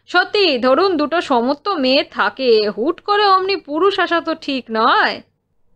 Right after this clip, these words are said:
তুমি বাচ্চা বুঝি এদের গার্জেন? তা কই এতকাল তো দেখিনি কোনোদিন।" "দেখবেন কি করে মা?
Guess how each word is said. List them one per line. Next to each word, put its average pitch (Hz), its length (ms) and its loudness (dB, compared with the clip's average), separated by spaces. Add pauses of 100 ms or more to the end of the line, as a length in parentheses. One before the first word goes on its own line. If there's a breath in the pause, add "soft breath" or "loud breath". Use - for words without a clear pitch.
(340)
তুমি 302 300 -4
বাচ্চা 392 360 0
বুঝি 339 380 -2
এদের 294 280 -2
গার্জেন? 208 720 -4 (320)
তা 349 100 -4
কই 302 460 -2
এতকাল 247 640 -4
তো 370 140 -10
দেখিনি 403 560 -2
কোনোদিন।" 415 520 -4 (680)
"দেখবেন 349 460 0
কি 311 140 -2
করে 262 260 0
মা? 226 340 0